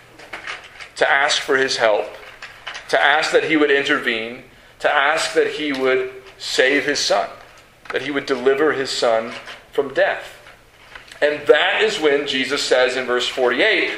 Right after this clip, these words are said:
"Unless you see signs and wonders, you will not believe." Why does he say that? One of the things Jesus is doing is he's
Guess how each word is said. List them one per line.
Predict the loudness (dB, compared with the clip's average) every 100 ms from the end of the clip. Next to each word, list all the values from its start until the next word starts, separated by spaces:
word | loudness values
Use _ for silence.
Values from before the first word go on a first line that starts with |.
| 0
"Unless | 2 4 4 4 2 -2
you | -2 -2
see | 0 0
signs | 2 2 2 2
and | 0 2
wonders, | 2 2 2 2 0 -4 -12 -10
you | -2 2
will | 4 4
not | 4 2 4
believe." | 2 4 2 -2 -6 -16 -20 -20 -20 -20 -20 -10 -6
Why | 0 2 2
does | 2
he | 0
say | -2 0 2
that? | 4 2 0 -10 -20 -20 -20 -20 -20 -18 -18 -20 -20 -18 -18 -20 -20 -20 -20 -20 -20 -20 -20 _ _ _ _ _ _ _ _ _ _ _ _ -20 -20 -8
One | 0 4 4
of | 4
the | 4
things | 2 2 0 -4 -10 -18 -20 -20 -6
Jesus | -2 0 0 -2
is | -2 -2
doing | 0 2 4 2 -6 -14 -20 -20 -20 -20 -4
is | -2 0
he's | 0 -2 -2